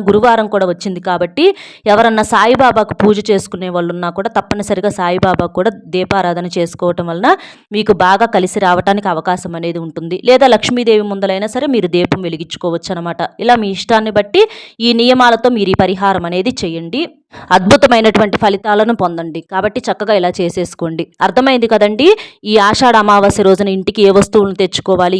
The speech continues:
ఏంటి అనేది, ఏ నియమాలను పాటించాలనేది. వీడియో నచ్చితే ఒక లైక్ ఇచ్చి సపోర్ట్ చేయండి. మీరు లైక్ చేయడం వల్ల వీడియో మరికొంతమందికి చేరి వారు కూడా తెలుసుకునే అవకాశం అనేది ఉంటుంది. అలాగే మీకు తెలిసిన మిత్రులకు కూడా షేర్ చేస్తే హెల్ప్ అవుతుంది. మొట్టమొదటిసారిగా మన ఛానల్ చూస్తుంటే సబ్స్క్రైబ్ చేసుకొని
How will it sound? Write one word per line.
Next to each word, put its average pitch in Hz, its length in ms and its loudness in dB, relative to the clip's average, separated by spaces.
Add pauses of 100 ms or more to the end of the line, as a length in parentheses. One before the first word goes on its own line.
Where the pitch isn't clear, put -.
ఏంటి 180 300 -6
అనేది, 180 240 -4 (120)
ఏ - 100 2
నియమాలను 180 480 -2
పాటించాలనేది. 180 720 -2 (460)
వీడియో 247 260 4
నచ్చితే - 340 0
ఒక 202 180 -2
లైక్ 196 220 0
ఇచ్చి - 180 -18
సపోర్ట్ 185 320 0
చేయండి. 185 300 2
మీరు 185 180 4
లైక్ 185 220 2
చేయడం 185 220 4
వల్ల 175 200 -2
వీడియో 185 240 4
మరికొంతమందికి 185 680 0
చేరి 196 220 -2 (400)
వారు 208 240 2
కూడా 226 220 2
తెలుసుకునే 190 420 -2
అవకాశం 190 420 0
అనేది 175 260 -2
ఉంటుంది. 180 360 -4
అలాగే 202 280 2
మీకు 185 200 -2
తెలిసిన 202 320 0
మిత్రులకు 190 380 0
కూడా 180 180 2
షేర్ 180 260 2
చేస్తే 190 300 0
హెల్ప్ 160 240 -4
అవుతుంది. 165 360 -4 (480)
మొట్టమొదటిసారిగా 247 840 2
మన 185 160 0
ఛానల్ 208 300 2
చూస్తుంటే 190 440 -2
సబ్స్క్రైబ్ 214 480 0
చేసుకొని 185 360 0